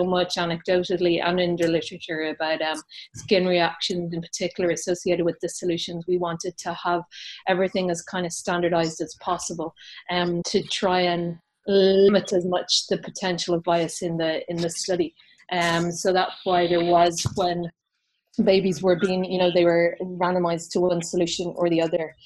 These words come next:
And then there was the kind of strict protocol for the study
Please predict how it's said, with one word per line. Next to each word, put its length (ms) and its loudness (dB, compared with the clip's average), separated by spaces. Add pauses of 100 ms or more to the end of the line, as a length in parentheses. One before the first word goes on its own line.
(180)
And 100 0
then 120 2
there 100 2
was 220 0 (100)
the 340 2
kind 200 -8
of 160 -2
strict 760 -6 (200)
protocol 720 -2 (180)
for 260 0
the 300 0
study 640 -4